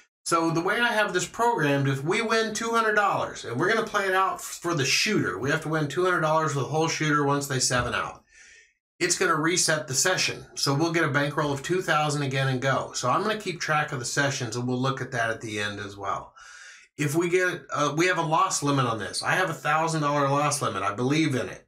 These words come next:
So I'm gonna try to put some discipline in this instead of trying to just lose your whole bankroll. So if we lose a thousand dollars, it's also gonna reset the session after that shooter, okay?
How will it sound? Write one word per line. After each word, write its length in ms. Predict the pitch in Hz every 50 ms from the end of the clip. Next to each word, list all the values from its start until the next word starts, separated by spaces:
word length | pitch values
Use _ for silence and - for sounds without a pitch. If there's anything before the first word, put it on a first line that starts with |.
| _ -
So 480 | - 120 117 117 117 113 110 110 113 107
I'm 100 | 110 123
gonna 160 | 131 123 120
try 240 | - - 170 180 170
to 60 | 160
put 240 | - - 175 170 -
some 180 | 135 123 113
discipline 480 | 131 180 180 175 135 127 131 127 120 120
in 140 | 117 113 107
this 340 | 110 120 131 131 - -
instead 380 | 107 107 - - - 135 139 135
of 100 | 123 127
trying 320 | - - 131 131 131 123
to 60 | 113 107
just 160 | 123 123 117
lose 240 | 123 120 123 113 110
your 100 | 107 104
whole 300 | 117 120 113 110 107 107
bankroll. 580 | 113 113 110 104 - 101 98 90 82 - - _ _ _ _ _ _ _ _ _
So 160 | - - 139 131
if 100 | 127 135
we 100 | 135 131
lose 320 | 143 185 214 247 240 196
a 60 | 190
thousand 440 | 190 - 160 156 160 156 147 147 143
dollars, 420 | 139 139 143 143 143 143 143 -
it's 200 | - 127 131 -
also 420 | - - 135 151 156 151 - 135 127
gonna 200 | 120 123 117 117
reset 400 | 113 117 120 120 - 123 120 -
the 80 | - 120
session 440 | - - 127 123 120 - 120 120 -
after 400 | - - 120 120 117 - 113 110
that 220 | 107 107 101 101
shooter, 540 | - - - - 117 110 113 - - - - - _ _ -
okay? 420 | 107 - - 139 151 180 190 -